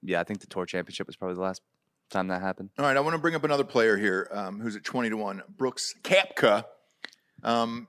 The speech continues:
Speaker 2: Koepka hasn't been winning a lot lately.
Speaker 1: He wins majors.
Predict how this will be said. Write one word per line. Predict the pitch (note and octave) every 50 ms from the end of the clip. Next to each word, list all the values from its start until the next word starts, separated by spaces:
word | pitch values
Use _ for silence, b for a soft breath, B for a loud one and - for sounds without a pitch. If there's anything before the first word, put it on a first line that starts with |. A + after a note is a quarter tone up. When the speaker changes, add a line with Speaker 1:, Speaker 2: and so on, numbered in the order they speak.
| _ _ -
Speaker 2:
Koepka | - G3 A#3 - - - D#4 A3+ G#3 G3+ F3+ E3+ - -
hasn't | D#3 F3 E3+ D#3+ E3 D3
been | C3+ C3+ C3
winning | C3 C3 B2+ G2+
a | E2+
lot | E2+ F2 E2 D#2 -
lately. | E2+ D#2+ - G#1 - - _ _ _ _ _ _ _ _ _ _ _ _ _ _ _ _ -
Speaker 1:
He | D3+ D#3
wins | D#3+ D#3 D3+ C#3 A#2
majors. | B2+ C#3+ C#3 A#2+ - - - - -